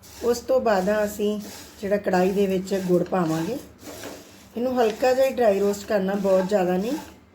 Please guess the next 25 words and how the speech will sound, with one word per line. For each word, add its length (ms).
ਮੀਡੀਅਮ 400
ਫਲੇਮ 300
'ਤੇ 140
ਹੀ 140
ਬਣਾਵਾਂਗੇ। 540
ਇਹ 100
ਮੈਂ 140
ਪਹਿਲਾਂ 360
ਵੀ 100
ਵਲੌਗ 320
ਪਾਇਆ 420
ਹੋਇਆ 300
ਜੀ 240
ਸਰਦੀਆਂ 420
ਦੇ 140
ਵਿੱਚ 320
ਕਿ 480
ਗੁੜ 220
ਵਾਲਾ 240
ਮੁਰਮਰਾ 480
ਅਸੀਂ 160
ਕਿਵੇਂ 260
ਬਣਾ 280
ਸਕਦੇ 440
ਹਾਂ, 100